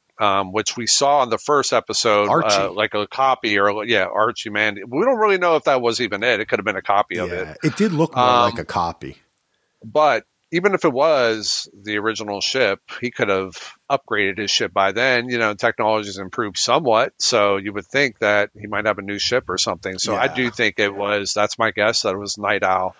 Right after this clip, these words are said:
Speaker 1: that grabbed him.
Speaker 2: Okay.
Speaker 1: I, I know you, you were talking, you were talking about Ozymandias, but yeah, go ahead.
Speaker 2: Um, I think, well, no, I was just saying that Will could, that was just kind of a crazy idea I had. I don't,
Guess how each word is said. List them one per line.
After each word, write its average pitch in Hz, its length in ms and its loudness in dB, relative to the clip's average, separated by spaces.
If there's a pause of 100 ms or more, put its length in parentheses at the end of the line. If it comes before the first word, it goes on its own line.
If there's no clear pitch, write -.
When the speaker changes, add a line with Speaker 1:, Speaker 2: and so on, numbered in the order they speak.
(340)
Speaker 1:
that 104 140 0
grabbed 101 320 0
him. 85 160 -16 (520)
Speaker 2:
Okay. 139 340 2
Speaker 1:
I, 120 60 2
I 135 40 2
know 143 100 2
you, 147 180 0
you 160 120 -2
were 156 60 -2 (240)
talking, 151 260 -2
you 139 80 0
were 160 60 2
talking 147 180 0
about 127 180 2
Ozymandias, 120 760 0
but 104 220 0
yeah, 101 100 -6
go 113 140 2
ahead. 101 220 0 (640)
Speaker 2:
Um, 113 600 -2 (220)
I 135 300 4
think, 131 960 -2
well, 170 180 2
no, 208 260 0
I 160 120 2
was 175 200 0
just - 320 0
saying 120 300 -2
that 98 220 -4
Will 110 600 0
could, 101 320 -2 (260)
that 117 220 2
was 127 120 2
just - 220 2
kind 113 180 0
of 98 80 -2
a 90 60 -6
crazy 101 480 0
idea 92 420 0
I 87 140 0
had. 95 480 -6 (680)
I 127 140 2
don't, 131 220 0